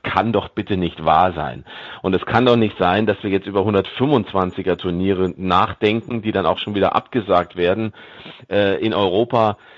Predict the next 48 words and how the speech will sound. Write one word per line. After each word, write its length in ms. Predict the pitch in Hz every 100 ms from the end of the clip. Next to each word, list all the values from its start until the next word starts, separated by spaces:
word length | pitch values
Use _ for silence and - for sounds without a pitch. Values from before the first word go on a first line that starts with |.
| -
um 160 | 104 107
den 140 | 104
Turnierkalender 760 | 113 104 117 131 117 107 113 92
etwas 280 | 104 110 101 - 90
zu 80 | 101
füllen. 360 | - 117 135 127
Was 120 | 113
machen 180 | 151 233
wir 80 |
denn 140 | 214 156
in 140 | 123
den 140 | 110 98
Wochen, 280 | 98 104
in 100 | 92
denen 180 | 92 95
die 80 | 92
ganzen 400 | 90 87 92 90
chinesischen 680 | 90 - 101 98 92 92 95
Turniere 400 | 98 95 95 85
stattfinden? 480 | 90 87 - 90 90
Ist 180 | 127
die 100 | -
W 300 | 123 127 131
T 180 | 120 120
A 120 | 101 131
nicht 300 | 160 220 202
in 100 | 180
der 100 | 165
Lage, 280 | 170 180
einen 80 | 165
Ersatz-, 480 | 156 151 190 - -
äh, 720 | 143 131 104 90 - 82 87 -
Teilnehmer, 540 | 117 107 107 107 92 - - - - -
äh, 80 |
Austragungsort 760 | 110 104 113 107 101 101 92 -
zu 80 | 98
finden? 360 | 110 95 98 - - -
Das 100 | -
gibt's 240 | - - -
doch 120 | 101
nicht. 320 | 82 73 - _ _ _ _ -
Also 160 | 113
das 120 | 143
regt 180 | 147 151
mich 100 | 135
richtig 300 | 123 - 104
auf, 200 | 87 127
Entschuldigung, 500 | - 120 127 127 123